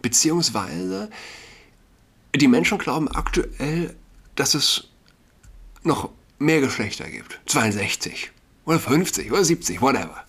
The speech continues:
Es gibt mehr als Mann und Frau. Und dann gibt's die Leute, die glauben, Jesus ist von den Toten auferstanden.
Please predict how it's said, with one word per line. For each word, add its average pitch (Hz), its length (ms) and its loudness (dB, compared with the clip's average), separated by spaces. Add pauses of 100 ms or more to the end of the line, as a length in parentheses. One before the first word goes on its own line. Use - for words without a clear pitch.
(100)
Es - 80 -6
gibt 135 160 2
mehr 120 200 4
als 104 180 -4
Mann 95 240 -4
und - 140 -16
Frau. - 360 -18 (1800)
Und 165 560 4
dann 147 220 2
gibt's 190 240 -2
die 175 140 2
Leute, 156 320 2
die 160 140 2
glauben, 143 680 2 (800)
Jesus 156 320 4
ist 160 140 -2
von 170 100 2
den 156 80 4
Toten 190 260 0
auferstanden. - 720 -6